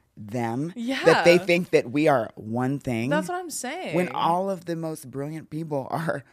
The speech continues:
Speaker 1: so layered
Speaker 2: Yeah.
Speaker 1: and have had to be chameleons,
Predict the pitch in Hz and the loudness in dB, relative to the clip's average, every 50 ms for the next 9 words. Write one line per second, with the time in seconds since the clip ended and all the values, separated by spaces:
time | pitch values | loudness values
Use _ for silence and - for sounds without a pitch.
0 | _ - - - - - 165 208 202 180 151 139 131 151 160 156 143 127 120 113 | _ -10 -6 -6 -4 -2 -2 -2 0 0 2 2 2 2 2 2 2 2 0 -2
1 | 117 120 220 247 294 359 440 466 415 247 170 156 147 143 139 - - 147 135 135 | -4 -6 -8 -8 -6 -6 -4 -4 -2 -2 0 2 2 0 0 0 -2 -4 -4 -4
2 | 156 151 147 160 156 156 151 160 156 143 147 139 - 165 151 147 143 143 151 156 | -4 -4 -4 -4 -4 -4 -4 -4 -4 -2 -4 -4 -2 -4 -4 -2 -2 -2 0 -2
3 | 143 123 127 131 143 143 - - - | -2 -4 -4 -6 -6 -8 -10 -12 -16